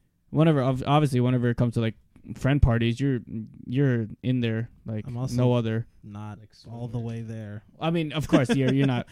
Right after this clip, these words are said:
Speaker 2: <laughs>
Speaker 1: I mean, you were not all the way there for the Seven Stars things. That you,
Speaker 2: I
Speaker 1: no, I'm just
Speaker 2: mean,
Speaker 1: kidding. <laughs> I mean, <laughs>
Speaker 2: technically speaking, if you, if we're really, like, to be real, I'm not gonna, I'm not, I wasn't drunk or anything,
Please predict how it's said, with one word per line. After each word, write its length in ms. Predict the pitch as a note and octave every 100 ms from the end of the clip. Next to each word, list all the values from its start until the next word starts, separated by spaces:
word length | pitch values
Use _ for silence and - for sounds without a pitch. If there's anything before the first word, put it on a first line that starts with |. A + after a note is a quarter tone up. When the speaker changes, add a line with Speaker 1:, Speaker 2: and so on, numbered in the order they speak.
| -
Speaker 2:
<laughs> 200 | - -
Speaker 1:
I 80 | D#3
mean, 240 | G3 F#3+ F3
you 120 | G3+
were 100 | G3+
not 160 | F#3+ E3
all 120 | E3
the 80 | E3
way 120 | D#3+
there 180 | D#3+ D3+
for 60 | C#3
the 340 | B2+ B2 A2 - - -
Seven 280 | - C3+ C3
Stars 300 | - C#3+ D3
things. 240 | C3 A#2+
That 60 | B2+
you, 40 | C3+
Speaker 2:
I 60 |
Speaker 1:
no, 60 | C#3
I'm 40 | D3
just 160 | C#3+
Speaker 2:
mean, 200 | B2 D#3
Speaker 1:
kidding. 560 | D#3+ A#3+ G#3+ A#3 B3+ A#3 - _ - -
<laughs> 360 | - - -
I 100 | C#3 F3
mean, 120 | F3+
<laughs> 160 | F#3
Speaker 2:
technically 480 | F3 A#3 F3+ G#3+ F#3
speaking, 640 | - F#3+ G#3 D#3 C#3+ C#3 C#3 _ _
if 200 | F#3 E3
you, 280 | F3+ F3 D#3+
if 180 | F3 E3
we're 320 | D#3 F3 E3 D3
really, 560 | C3+ D3 F3+ E3 C#3 - - - _ _ _ _ _
like, 220 | D#3 D3 C3 -
to 100 | D#3
be 180 | C#3+ D#3
real, 340 | C#3 D3+ D#3 B2+
I'm 100 | C#3+
not 160 | C#3+
gonna, 120 | C3 B2
I'm 100 | C#3+
not, 160 | C#3+ A#2+ _ -
I 40 | C3+
wasn't 320 | C#3 E3 E3+
drunk 360 | C3 C3 C3 - D#3
or 60 |
anything, 400 | C3 B2+ B2+ A#2+